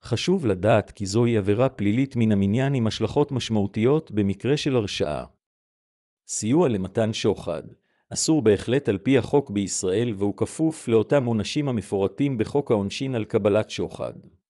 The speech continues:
פירוש הדבר הוא שאדם שיורשע בתיווך בין נותן שוחד למקבלו, עלול לשאת בעונש של עד עשר שנות מאסר. לכן,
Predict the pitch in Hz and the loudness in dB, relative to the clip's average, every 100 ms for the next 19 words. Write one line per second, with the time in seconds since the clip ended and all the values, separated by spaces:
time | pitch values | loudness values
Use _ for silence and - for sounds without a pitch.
0 | _ _ _ _ _ _ _ _ 107 110 | _ _ _ _ _ _ _ _ -4 -2
1 | 165 131 95 85 104 107 101 104 - 95 | 0 0 0 2 2 2 0 -6 -2 0
2 | 92 135 135 - 95 92 135 117 104 101 | 2 0 0 -2 -2 0 2 2 0 -4
3 | 98 104 104 101 104 98 - 127 - 127 | -2 -2 0 0 0 -2 -2 -4 0 0
4 | 120 101 98 101 - 98 104 95 82 - | 0 -2 0 -4 -2 0 2 2 -2 -6
5 | _ _ _ - 104 135 107 - 143 98 | _ _ _ -6 -2 0 0 0 0 2
6 | 101 123 117 107 - 110 107 135 143 120 | 0 2 0 -2 -2 -2 -2 -2 -2 -2
7 | 120 - 113 107 104 101 87 - 71 58 | -2 -2 -2 -2 -2 -2 -2 -4 -6 -6
8 | - _ _ _ _ _ _ _ _ _ | -16 _ _ _ _ _ _ _ _ _
9 | - 98 - 117 107 | -10 -8 -2 0 0